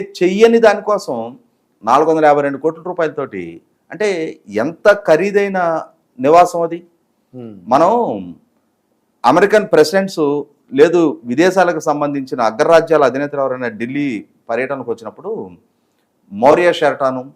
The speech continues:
Speaker 2: Hmm.
Speaker 1: తాజ్ షెరటాను ఇట్లాంటి హోటల్స్ గురించి మనం వింటూ ఉంటాం. దాంట్లో ప్రెసిడెన్షియల్ సూట్స్ ఉంటాయి వాళ్ళకి, అది ఆ దేశాధినేతలు వంటి వారికి వచ్చినప్పుడు మాత్రమే అకామిడేట్ చేస్తారు, మిగిలిన గెస్టులకి వాటిలో ఎంట్రీ కూడా ఉండదు అని చెప్పని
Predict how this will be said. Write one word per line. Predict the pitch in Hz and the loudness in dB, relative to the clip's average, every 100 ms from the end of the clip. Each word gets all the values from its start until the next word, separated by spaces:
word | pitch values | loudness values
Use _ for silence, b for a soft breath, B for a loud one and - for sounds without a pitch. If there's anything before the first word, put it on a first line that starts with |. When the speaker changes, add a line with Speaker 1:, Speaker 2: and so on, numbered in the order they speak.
| _ _ _ - | _ _ _ -20
Speaker 2:
Hmm. | 135 120 107 | -16 -4 4
Speaker 1:
తాజ్ | 139 156 147 | 4 2 -4
షెరటాను | 147 - 131 131 | -6 -2 -4 -4
ఇట్లాంటి | 127 160 156 | -4 -4 0
హోటల్స్ | 123 135 143 131 | 0 0 -4 -8
గురించి | 139 139 | -12 -8
మనం | 127 117 | -6 -6
వింటూ | 117 156 127 | -4 -2 -2
ఉంటాం. | 92 82 _ _ _ _ 101 | -6 -8 _ _ _ _ 0
దాంట్లో | 127 - 160 131 - | 2 2 0 0 0
ప్రెసిడెన్షియల్ | 135 143 160 160 143 - | -4 -4 -6 -4 -8 -6
సూట్స్ | 156 151 143 | -10 -8 -8
ఉంటాయి | 131 127 | -4 -2
వాళ్ళకి, | 113 107 110 110 _ _ _ _ _ - | -2 -4 -10 -18 _ _ _ _ _ 0
అది | 123 | 4
ఆ | 127 101 | 4 4
దేశాధినేతలు | 135 147 151 147 139 135 123 120 | 0 2 2 2 -2 -6 -2 -2
వంటి | 117 113 | -2 -2
వారికి | 120 117 127 | -2 -2 -4
వచ్చినప్పుడు | 113 151 147 147 131 | -4 -4 -4 0 0
మాత్రమే | 156 160 156 | 0 0 -2
అకామిడేట్ | 131 135 127 120 | -2 -2 -4 -6
చేస్తారు, | 113 - 120 120 117 | -8 -6 -6 -4 -4
మిగిలిన | 120 156 147 123 95 b b _ 110 | -6 -4 -2 -2 -6 b b _ -4
గెస్టులకి | 123 - 170 165 | -4 -2 -4 0
వాటిలో | 135 127 - 135 120 | 0 0 -6 -4 -4
ఎంట్రీ | 117 151 | -4 -4
కూడా | 147 131 | -2 -2
ఉండదు | 117 113 113 - _ _ _ _ _ 127 | -4 -6 -10 -14 _ _ _ _ _ -6
అని | 160 | -4
చెప్పని | 175 175 139 | -2 -4 -4